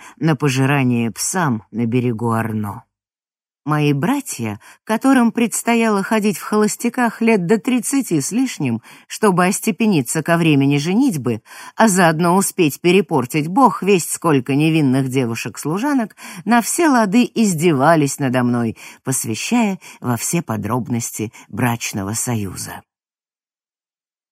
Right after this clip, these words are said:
Мне запомнился один такой разговор, случившийся летом после свадьбы сестры. В доме снова кипела жизнь.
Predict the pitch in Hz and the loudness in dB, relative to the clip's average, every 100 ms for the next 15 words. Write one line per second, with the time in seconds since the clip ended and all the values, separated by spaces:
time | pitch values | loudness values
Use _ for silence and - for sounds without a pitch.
0 | _ _ _ - 180 220 262 277 - - | _ _ _ -4 2 4 4 2 -2 -6
1 | 196 226 233 262 277 247 233 214 - 226 | -2 -2 0 0 2 4 4 0 -2 -2
2 | 220 180 180 196 170 160 160 165 151 151 | -2 0 2 2 2 0 -2 0 2 0
3 | 151 160 214 277 240 - - - - 247 | 0 -2 0 -2 -2 -10 -20 -12 0 2
4 | 254 262 214 - 208 - 220 285 277 240 | 2 0 -2 -2 -2 0 0 0 0 2
5 | 233 - - _ - 247 240 220 214 - | 0 0 -20 _ -2 -2 0 0 0 0
6 | 196 165 175 - 185 - 110 104 101 _ | 0 0 -2 -4 -6 -8 -10 -10 -16 _
7 | _ _ _ _ _ _ _ _ - 175 | _ _ _ _ _ _ _ _ -12 -2
8 | 311 339 285 - - 180 220 190 151 - | 0 2 2 0 -2 0 0 0 -4 -6
9 | 143 143 147 131 123 110 117 107 92 104 | -6 -2 0 0 -2 -4 -6 -6 -8 -14